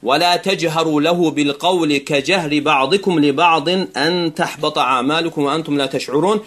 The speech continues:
Bir-birinizi çağırdığınız kimi uca səslə onu çağırmayın. Və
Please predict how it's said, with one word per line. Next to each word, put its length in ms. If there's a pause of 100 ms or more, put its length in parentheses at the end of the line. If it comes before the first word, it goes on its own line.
(600)
Bir-birinizi 880
çağırdığınız 840
kimi 220
uca 320
səslə 480
onu 240
çağırmayın. 640 (1300)
Və 120